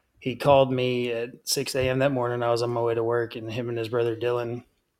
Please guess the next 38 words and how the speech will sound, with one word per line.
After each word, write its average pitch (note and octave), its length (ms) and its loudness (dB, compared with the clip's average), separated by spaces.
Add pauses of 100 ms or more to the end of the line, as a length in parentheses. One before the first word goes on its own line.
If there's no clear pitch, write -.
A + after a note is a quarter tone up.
(140)
were A#2+ 140 -4
sitting B2 320 -2
there A#2+ 180 0
in A2+ 80 -4
the A2+ 80 -4
hospital, A#2 580 -2 (480)
and, A2+ 260 -2
uh, A2+ 320 0 (240)
he B2+ 140 -4
was, - 260 -4
like, B2 220 -6 (140)
he B2+ 120 -4
was B2+ 140 0
crying, B2 560 2
and, B2 240 -4
uh, A2 300 2 (300)
he, A2+ 320 -6 (120)
he B2+ 200 -4
said A#2+ 360 0
that, A2 180 -4
uh, A2+ 360 -6 (260)
some, A2+ 460 -2
some A#2 200 -2
bad A#2+ 220 8
stuff A#2 220 2
was A#2 100 2
coming B2 220 0
back A#2+ 160 4
with B2 100 2
his A#2+ 100 0
numbers. A#2+ 320 0
They A#2 120 2
couldn't B2 340 -2
tell B2+ 240 4
what B2 140 4
it B2+ 80 -4
was A#2 240 0
yet, A#2+ 340 -2